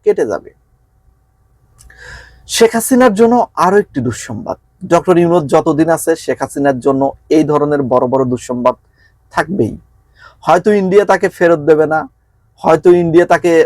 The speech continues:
রাখবে। ইন্ডিয়া তো তাকে গৃহবন্দী করেই রেখেছে একরকম, কারণ তার তো আর চেহারা দেখা যাচ্ছে না। তাকে যেভাবে রেখেছে এটাকে গৃহবন্দী বলে। বাংলাদেশে থাকলেও হয়তো এইভাবেই জেলে থাকতো। তো সব মিলে আসলে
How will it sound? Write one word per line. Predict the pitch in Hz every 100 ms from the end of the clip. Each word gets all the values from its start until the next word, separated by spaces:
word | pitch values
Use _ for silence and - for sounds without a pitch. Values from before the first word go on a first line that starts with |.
| -
রাখবে। | 135 156 170 160 165 160 160 _ _ _ _ _
ইন্ডিয়া | 190 220 226
তো | 233
তাকে | 220 202 202
গৃহবন্দী | 151 190 196 208 208 202 196
করেই | 202 196
রেখেছে | 156 120 - -
একরকম, | - - - - 85 _ _ _ -
কারণ | 143 147
তার | 147 156 - -
তো | 165 156
আর | 139 -
চেহারা | - 147 160 165
দেখা | 147 -
যাচ্ছে | 113 107 - -
না। | 104 _ _ _
তাকে | - 160
যেভাবে | 139 160 151 160 175
রেখেছে | 165 160 -
এটাকে | 131 143 160
গৃহবন্দী | 135 170 202 196 175 175 175
বলে। | 139 - - - _ _ _ _ _ -
বাংলাদেশে | 139 156 151 147 180
থাকলেও | 180 160 160 160
হয়তো | 156 151 151 - _ -
এইভাবেই | 143 135 156 156 175
জেলে | 139 131 123
থাকতো। | - 98 _ - _ _ _ _ -
তো | 160 151 -
সব | - 196 190
মিলে | 214 233 240
আসলে | 214 - 226 233